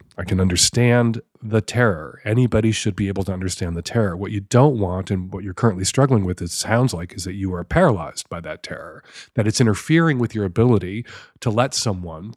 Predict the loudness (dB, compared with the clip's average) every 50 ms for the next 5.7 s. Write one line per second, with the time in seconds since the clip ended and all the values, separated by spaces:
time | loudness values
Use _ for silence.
0 | -2 2 4 4 4 4 4 2 0 -2 -2 -4 -4 -4 -4 -2 -4 -4 -4 -6
1 | -10 -10 -10 -14 -14 -12 -14 -14 -16 -18 -20 -20 _ _ _ _ _ _ 0 2
2 | 4 6 6 6 6 4 4 2 2 2 4 4 4 2 0 -6 -10 -14 -14 -14
3 | -14 -16 _ -20 -20 _ _ _ 0 2 2 4 4 4 4 2 2 2 2 2
4 | 2 2 2 0 0 0 2 2 2 2 2 -2 -6 -6 -8 -12 -12 -14 -18 -18
5 | _ -20 _ _ _ _ 2 4 4 6 6 4 2 0